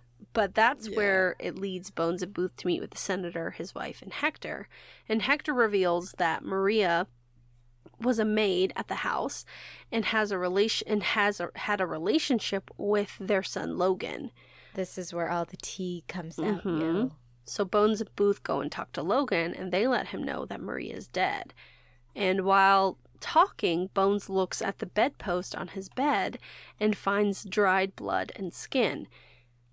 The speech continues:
Speaker 1: And at the interrogation room, Logan explains that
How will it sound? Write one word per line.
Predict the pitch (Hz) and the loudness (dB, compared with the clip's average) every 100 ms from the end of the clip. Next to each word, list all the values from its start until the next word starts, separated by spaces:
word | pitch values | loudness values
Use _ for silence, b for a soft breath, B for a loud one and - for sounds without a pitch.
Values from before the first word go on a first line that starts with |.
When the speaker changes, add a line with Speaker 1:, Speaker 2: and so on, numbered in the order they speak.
| - | -4
Speaker 1:
And | 214 185 170 175 - _ _ | 0 2 2 0 -4 _ _
at | 196 202 | -2 -2
the | 175 | 0
interrogation | 156 - 190 - 262 330 - 226 | 0 0 -4 -2 2 2 2 2
room, | 208 208 202 214 | 4 4 4 4
Logan | 208 190 180 | 2 2 0
explains | 170 - - 185 180 180 - | 0 -4 -4 0 0 0 -2
that | 67 - | 0 0